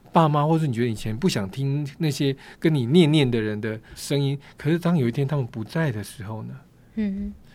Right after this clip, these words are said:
Speaker 1: 这种东西时不我与了啦，你，你已经没办法再去要求他们回来的时候呢？我，我觉得我常会用一些，就是说生命稍纵即逝啦，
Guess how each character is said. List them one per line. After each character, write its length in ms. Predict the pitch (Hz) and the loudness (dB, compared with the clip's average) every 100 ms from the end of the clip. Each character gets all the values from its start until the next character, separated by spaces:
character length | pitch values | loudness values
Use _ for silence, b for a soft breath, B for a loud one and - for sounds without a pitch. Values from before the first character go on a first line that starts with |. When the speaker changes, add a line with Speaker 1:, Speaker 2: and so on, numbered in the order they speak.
| b | b
Speaker 1:
这 100 | - | -2
种 80 | 220 | 0
东 180 | 147 180 | 4 4
西 140 | 185 185 B - | 4 0 B -10
时 340 | - - 156 | -8 -6 -6
不 160 | 180 180 | 0 2
我 240 | 123 131 | 4 2
与 160 | 123 107 | -2 -6
了 80 | |
啦， 240 | 110 117 - - | -8 -12 -16 -10
你， 180 | 131 | -6
你 140 | 135 127 | -4 -4
已 40 | |
经 120 | 120 180 | 0 2
没 160 | 165 | 4
办 240 | 139 185 143 | 2 0 0
法 160 | 104 | -4
再 160 | 95 165 | -4 -4
去 280 | 139 156 120 B B B - - | -2 -4 -4 B B B -20 -2
要 140 | 170 | 4
求 160 | 185 139 | 4 4
他 120 | 151 | 0
们 120 | 139 | 0
回 200 | 117 107 | -2 -4
来 160 | 110 104 | -4 -6
的 100 | 104 | -8
时 220 | - 107 | -12 -12
候 100 | 107 | -12
呢？ 160 | 104 120 - b b b b - | -12 -16 -20 b b b b -18
我， 100 | 147 | -10
我 140 | 147 131 | -6 0
觉 140 | 165 | 4
得 40 | |
我 140 | 202 135 | 4 4
常 180 | 147 160 | 2 2
会 120 | 180 | 4
用 120 | 156 | 2
一 60 | 151 | 0
些， 180 | 156 | -2
就 140 | 151 151 | -2 -4
是 80 | 143 | -4
说 140 | 151 B B | -8 B B
生 240 | - - 185 | -4 4 8
命 260 | 190 143 | 8 6
稍 300 | 123 - 139 | 0 -2 0
纵 260 | 139 143 113 | 0 0 -2
即 220 | - 107 | -8 -8
逝 320 | 107 - 113 | -8 -6 -6
啦， 180 | 117 - | -8 -14